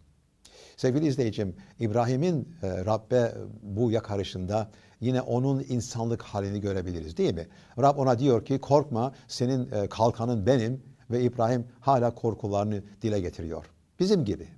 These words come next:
Neydi korkusu? Tüm zenginliğini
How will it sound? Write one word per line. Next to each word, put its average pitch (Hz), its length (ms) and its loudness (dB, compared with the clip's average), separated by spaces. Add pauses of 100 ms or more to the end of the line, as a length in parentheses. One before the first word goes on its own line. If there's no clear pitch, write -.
(160)
Neydi 170 240 6
korkusu? 156 520 -4 (320)
Tüm 180 380 2
zenginliğini 110 840 0